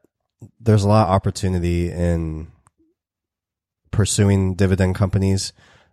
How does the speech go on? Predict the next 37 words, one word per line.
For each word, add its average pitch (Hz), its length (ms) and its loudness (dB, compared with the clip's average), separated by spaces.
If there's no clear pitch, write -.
Um, 85 540 -2
uh, 113 160 -20
I've 92 320 0
said 113 200 2
this 104 140 0
before 95 320 0
on 90 80 2
the 87 60 -2
podcast, 85 500 -2
but 85 140 -6
there's 90 420 0
two 127 280 4
different 107 460 0
camps. 95 340 2
There's, 92 160 -2
like, 92 160 0
the 90 120 0
dividend 92 500 0
camp 87 480 0
and 87 160 -2
then, 85 180 -2
like, 82 200 -4
the - 80 -2
value 87 340 2
investor 82 420 -2
camp. 80 400 -4
A 101 80 -4
lot 107 240 4
of 101 120 4
retirees 98 800 2
tend 90 200 0
to 85 60 -4
gravitate 87 580 0
towards 95 320 -2
the 85 80 -6
dividend 92 400 -2
camp, 95 400 -2